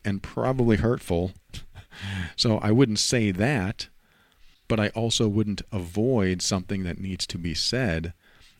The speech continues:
if you feel negative about it. For example, what I just said, "Hey, honey, you smell like garbage." You may feel like you don't wanna go out in public with them because of how they smell, and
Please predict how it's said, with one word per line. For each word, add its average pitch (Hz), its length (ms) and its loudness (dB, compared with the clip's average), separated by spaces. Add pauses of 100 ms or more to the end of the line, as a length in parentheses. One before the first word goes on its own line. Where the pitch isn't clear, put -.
(320)
if 143 460 4 (260)
you 104 140 2
feel 104 240 0
negative 92 580 0 (120)
about 73 320 -8
it. - 180 -16 (1040)
For 90 200 0
example, 80 540 -4 (120)
what 80 140 -8
I 78 100 -2
just 78 220 -4
said, 78 260 -2 (380)
"Hey, - 140 -6
honey, 80 180 -4
you 78 80 -6
smell 87 180 -4
like 82 140 -4
garbage." 101 400 0 (480)
You 113 180 4
may 127 300 2
feel 139 340 2
like 113 240 2
you 113 160 4
don't 110 180 4
wanna 113 200 2
go 101 160 6
out 110 100 4
in 123 60 -6
public 92 400 0
with 95 100 -4
them 95 240 -2
because 92 460 -2
of 87 100 -2
how 80 180 -6
they 98 140 0
smell, 87 460 0
and 90 160 -2